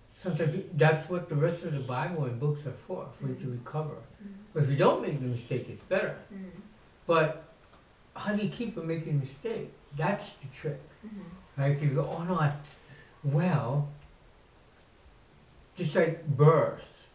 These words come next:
Speaker 1: People go, "Oh, okay, I'll prepare for the birth now."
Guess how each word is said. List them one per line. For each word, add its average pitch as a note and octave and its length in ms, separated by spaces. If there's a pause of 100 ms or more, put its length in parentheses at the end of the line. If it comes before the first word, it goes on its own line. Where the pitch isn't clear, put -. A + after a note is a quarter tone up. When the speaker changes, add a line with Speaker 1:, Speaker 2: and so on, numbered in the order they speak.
Speaker 1:
People D3 220
go, - 60
"Oh, E3+ 160 (120)
okay, C3+ 360 (420)
I'll B2+ 320 (180)
prepare E3 340
for D#3+ 140
the D3 80
birth C3+ 420 (460)
now." B2+ 460